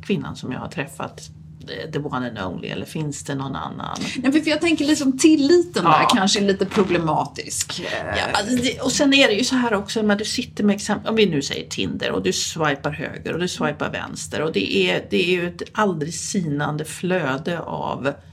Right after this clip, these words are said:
Speaker 1: spännande personer eller intressanta personer, eller, och du, du får f-, bli, så att jag tänker så här,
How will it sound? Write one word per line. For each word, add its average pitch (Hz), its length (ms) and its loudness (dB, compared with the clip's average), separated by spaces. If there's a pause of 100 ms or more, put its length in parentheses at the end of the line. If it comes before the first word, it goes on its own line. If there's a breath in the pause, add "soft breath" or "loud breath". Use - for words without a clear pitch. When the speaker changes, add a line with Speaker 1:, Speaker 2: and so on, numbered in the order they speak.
(320 soft breath)
Speaker 1:
spännande 123 480 -2
personer - 480 -6
eller - 220 -6
intressanta - 600 -8
personer, - 520 -10
eller, - 200 -10
och - 160 -10
du, 90 240 -10
du - 80 -10
får - 240 -14
f-, - 360 -16
bli, 151 200 -4 (960 loud breath)
så - 100 2
att - 200 0 (400 loud breath)
jag 285 180 -2
tänker 330 220 0
så 302 100 4
här, 294 160 6